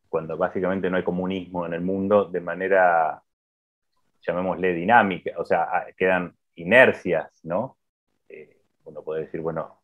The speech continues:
¿qué queda del comunismo hoy? Corea del Norte es el país posiblemente que menos encaje en muchos aspectos en el comunismo clásico, digamos, ¿no? Una especie de, de comunismo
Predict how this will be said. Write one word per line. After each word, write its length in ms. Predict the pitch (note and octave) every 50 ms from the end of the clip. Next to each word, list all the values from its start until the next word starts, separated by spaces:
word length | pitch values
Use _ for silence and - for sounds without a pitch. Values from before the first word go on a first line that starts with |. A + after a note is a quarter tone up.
| _ _ _ _ _
¿qué 160 | - F2+ -
queda 240 | - G2+ G2+ G2 F#2
del 140 | F2 F2 E2+
comunismo 480 | - E2+ E2+ F2 F2 E2+ C#2+ - F2+ E2
hoy? 260 | E2 D#2+ D2+ D2 - _ _ _ _ _ _ _ _ _ - - - _ _ - - - -
Corea 240 | - F#2+ G2 G2+ G2+
del 120 | G2 G2+
Norte 500 | A2 A#2+ B2+ C3 - B2 G#2+ F#2 - - _ _ _ _ _ _ _ _ _ _ _ _
es 180 | _ F#2+ - -
el 120 | G2+ F2+
país 680 | - G2 G2 A2+ A2+ G#2+ - - - _ _ _ _ _ _ _ _ _ _ _ _ _ _
posiblemente 520 | - F#2+ - - G#2+ G#2 G#2 G#2 G#2+ A2+ F2+
que 100 | G2 F#2+
menos 300 | G2+ G#2 G#2+ G2+ - -
encaje 680 | F2+ F2 - G#2 G2+ - - - F#2+ F2 E2 D#2+ - _ _ _ _ _ _ _ _ _
en 120 | F2+ F2
muchos 280 | F2 F2+ F2+ - F2 F2
aspectos 540 | E2 - _ F#2+ F2+ - - F2 - -
en 100 | F2 D#2+
el 80 | D#2+ D#2
comunismo 920 | - - - - - _ _ _ _ _ _ D#2+ E2 F2+ E2 - G2 -
clásico, 520 | - A#2 A#2 A2 F#2+ - - E2 - E2 D#2+
digamos, 360 | D#2+ D#2 D#2 D2+ D2+ D2 - _
¿no? 240 | F#2 G2+ G#2+ G#2 _ _
Una 140 | - - -
especie 340 | - _ - - _ - -
de, 120 | - - _ _ _
de 80 | - -
comunismo 760 | - - D#2 D#2+ D#2+ E2 F2 E2+ - F2 D#2+ D#2 D2+ C#2+ _